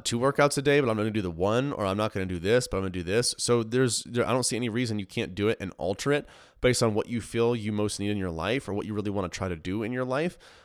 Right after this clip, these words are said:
Um, I don't see any reason you can't do that. I know that I'm pretty sure in the book he says to really stick to it and do every single thing in there, but I don't see any reason you absolutely have to, okay? Um,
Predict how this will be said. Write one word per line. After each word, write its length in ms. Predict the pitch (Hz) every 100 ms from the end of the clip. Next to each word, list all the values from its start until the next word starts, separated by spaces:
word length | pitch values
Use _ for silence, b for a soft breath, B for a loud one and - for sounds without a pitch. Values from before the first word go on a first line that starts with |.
| B
Um, 260 | 110 104 104
I 80 | 117
don't 80 | 117
see 120 | 113
any 120 | 113
reason 240 | 107 107 104
you 80 | 95
can't 260 | 107 95
do 80 | 92
that. 220 | 82 80
I 80 | 92
know 180 | 104 117
that 220 | 107 104 -
I'm 140 | 104 98
pretty 180 | 113
sure 140 | 113 113
in 60 |
the 60 | 95
book 320 | 92 113 113
he 160 | - 104
says 440 | - 95 95 90
to 240 | - 101 90
really 220 | 107 101
stick 320 | - 117 -
to 140 | - 110
it 160 | 107
and 220 | - 98 95
do 160 | 104 -
every 240 | 101 110
single 300 | - 117 98
thing 220 | - 104
in 160 | 95 113
there, 200 | 131 139 B B B B -
but 280 | 117 - _ _ _ _ - - -
I 120 | 113
don't 180 | 123 101
see 160 | - 117
any 80 | 107
reason 240 | 107 101
you 80 | 92
absolutely 400 | 98 - - 87
have 240 | 90 82
to, 180 | - 71 -
okay? 360 | 95 95 98 92 _
Um, 440 | 98 101 90 73